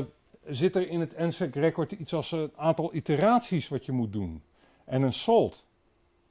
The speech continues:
Je kunt die hash die je maakt, die initieer je met een salt en dan doe je, eh, de hash die waarde een aantal keren zelf, zodat het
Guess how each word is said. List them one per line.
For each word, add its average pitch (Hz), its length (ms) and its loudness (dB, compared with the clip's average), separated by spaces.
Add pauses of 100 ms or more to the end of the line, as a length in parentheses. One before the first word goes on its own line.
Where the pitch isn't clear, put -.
(300)
Je 120 100 -8
kunt 131 300 -6
die 127 260 -4
hash 180 440 2
die 143 160 -6
je 135 100 0
maakt, 131 500 0
die 127 240 -2
initieer 170 560 0
je 156 80 2
met 139 160 0
een 117 100 -6
salt 180 500 2
en 135 120 -6
dan 131 100 -6
doe 143 120 -6
je, 127 380 -4
eh, 120 80 -14 (220)
de 120 100 -6
hash 165 260 -2
die 139 200 -2
waarde 143 340 8
een 131 160 0
aantal 131 260 0
keren 123 380 0
zelf, 160 560 0
zodat 135 300 0
het - 240 -4